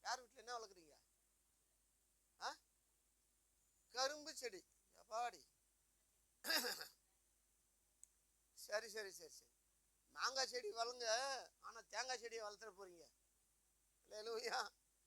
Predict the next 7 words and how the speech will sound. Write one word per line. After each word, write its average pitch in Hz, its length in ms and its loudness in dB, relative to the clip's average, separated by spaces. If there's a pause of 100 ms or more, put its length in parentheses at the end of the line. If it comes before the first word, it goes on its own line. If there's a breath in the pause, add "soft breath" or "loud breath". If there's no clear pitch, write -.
(320)
தேங்காய் 262 500 12
செடி 254 280 0
உங்களால 247 280 4
வளர்க்க 247 380 6
முடியாது. 247 600 0 (800)
ஏன் 202 180 -2
தெரியுமா? 214 600 4